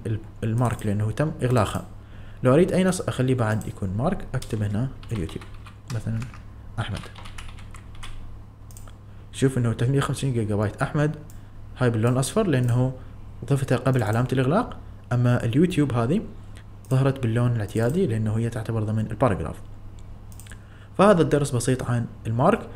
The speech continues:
وطبعا أنت تستطيع إنه تستخدمه بشكل مستقل، يعني هاي تنسخها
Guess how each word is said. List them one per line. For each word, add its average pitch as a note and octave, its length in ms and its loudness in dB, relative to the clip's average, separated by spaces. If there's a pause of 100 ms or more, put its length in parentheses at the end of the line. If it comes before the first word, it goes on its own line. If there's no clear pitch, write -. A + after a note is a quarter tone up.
(200)
وطبعا C#3 400 4
أنت C3+ 120 2
تستطيع C3+ 460 0
إنه A#2 260 0
تستخدمه B2 380 0
بشكل C#3 280 0
مستقل، A#2+ 480 0 (280)
يعني G#2+ 140 -2
هاي A#2+ 140 2
تنسخها C3 460 -2